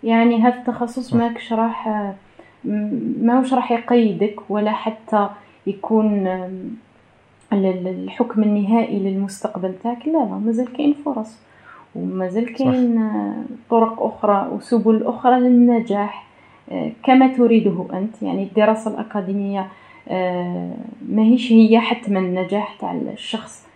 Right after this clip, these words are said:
Speaker 1: هنالك عدة سبل وطرق أنك
Speaker 2: ممتاز.
Speaker 1: تبلغ الحاجة اللي، اللي تتميز فيها واللي، اللي تنجح فيها إن شاء الله.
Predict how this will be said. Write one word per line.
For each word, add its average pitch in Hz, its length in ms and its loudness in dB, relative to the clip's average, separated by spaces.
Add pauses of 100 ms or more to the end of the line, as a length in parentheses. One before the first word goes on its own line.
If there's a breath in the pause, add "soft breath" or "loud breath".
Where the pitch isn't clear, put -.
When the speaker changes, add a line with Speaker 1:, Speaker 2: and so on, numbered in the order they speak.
(220 soft breath)
Speaker 1:
هنالك 208 380 -2
عدة 220 320 0
سبل 262 520 -2 (140)
وطرق 226 760 -2 (400 loud breath)
أنك 208 240 -4
Speaker 2:
ممتاز. 185 360 -4
Speaker 1:
تبلغ 214 360 -2
الحاجة 202 420 -4
اللي، 190 320 -2 (280)
اللي 202 120 -4
تتميز 202 540 -6
فيها 190 300 -8
واللي، 185 300 -4 (120)
اللي 196 220 -6
تنجح 208 460 -6
فيها 185 160 -8
إن 180 60 -12
شاء - 200 -14
الله. 151 140 -14